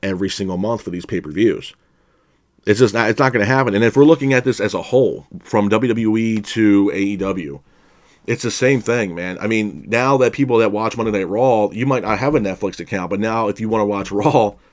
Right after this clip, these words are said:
you're going to have to get a Netflix account in order for you to watch Monday Night Raw. But on the flip side of that coin, SmackDown is not on Netflix. SmackDown is gonna be, continue to be showcased on Fox. So you'll need a Netflix account and a cable account, if you will,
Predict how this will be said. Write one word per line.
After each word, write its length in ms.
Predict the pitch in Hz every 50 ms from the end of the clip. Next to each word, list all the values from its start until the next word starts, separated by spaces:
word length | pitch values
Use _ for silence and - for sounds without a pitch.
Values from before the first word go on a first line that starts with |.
| _ _ _ _ _ _ _
you're 140 | - 110
going 220 | 110 135 139 131 117
to 60 | 104
have 260 | 98 120 127 147 135
to 100 | - 117
get 160 | 107 113 110
a 100 | 104 101
Netflix 400 | 98 104 117 117 - 123 104 -
account 360 | 101 90 - 110 98 98 95 -
in 80 | 101 104
order 220 | 95 104 104 107
for 100 | 98 -
you 80 | 107 98
to 60 | 92
watch 240 | 95 101 98 - -
Monday 180 | 101 98 95
Night 100 | 90 85
Raw. 380 | 80 98 120 - 98 - - - _ _ -
But 200 | 131 131 127 -
on 100 | - 107
the 80 | 104 98
flip 160 | - 139 131
side 160 | - - 110
of 60 | 101 98
that 160 | 92 87 -
coin, 440 | - 156 180 190 135 98 95 95 - _ _ _ _ _ _ _ _ _ _
SmackDown 580 | - - - 135 165 185 185 - 139 135 127 107
is 100 | 104 113
not 140 | 131 143
on 80 | 131 120
Netflix. 460 | 123 156 175 - - 98 - - -
SmackDown 420 | - 123 139 151 143 139 131 127 113
is 140 | 107 - - - - 101
gonna 160 | 107 117 120 117
be, 120 | 120 104
continue 300 | 107 - - 135 131 127
to 100 | 117 117
be 120 | 113 120
showcased 480 | 113 - 120 113 104 - 110 98 - 95
on 100 | 87 87
Fox. 360 | - 123 135 135 95 - -
So 80 | - 110
you'll 240 | 117 131 139 135 - -
need 240 | - 117 120 117 -
a 80 | - 98
Netflix 500 | 98 104 123 160 - - 135 135 135 -
account 440 | 104 - - 95 92 90 85 78 _ _ _ _ _ _ _ _ _ _ _ _ _ -
and 340 | 107 127 147 156 165 151
a 200 | 113 117 120 117
cable 420 | 104 - - 139 170 156 139 104 95
account, 380 | 92 - 110 98 95 92 92
if 80 | 90 -
you 100 | 101 95
will, 400 | 92 95 92 92 90 87 87 _